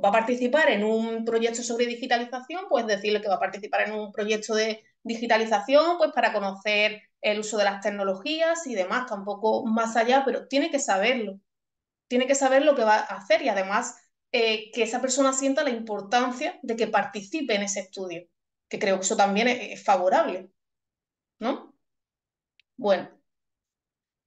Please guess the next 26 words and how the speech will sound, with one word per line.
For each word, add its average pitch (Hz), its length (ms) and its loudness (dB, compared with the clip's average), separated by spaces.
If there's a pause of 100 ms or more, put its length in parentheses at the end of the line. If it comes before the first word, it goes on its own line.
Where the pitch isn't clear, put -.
(140)
mm, 226 720 0
a 214 140 0
mí, - 260 -4
tuve 320 180 2
la 330 160 4
percepción, 302 720 2
no 240 80 -2
sé 254 160 0
si 247 200 -6
equivocada, 226 840 -2 (380)
eh, 220 400 2
en 208 100 0
uno 247 160 2
de 262 60 4
los 247 100 2
grupos 226 240 -2
de 226 100 -2
discusión, 262 720 2
que 233 160 0
las 208 320 0
personas 262 520 0
no 285 220 4
iban 294 300 2
del 254 280 0
todo, 277 600 2 (480)
mm, 240 680 -4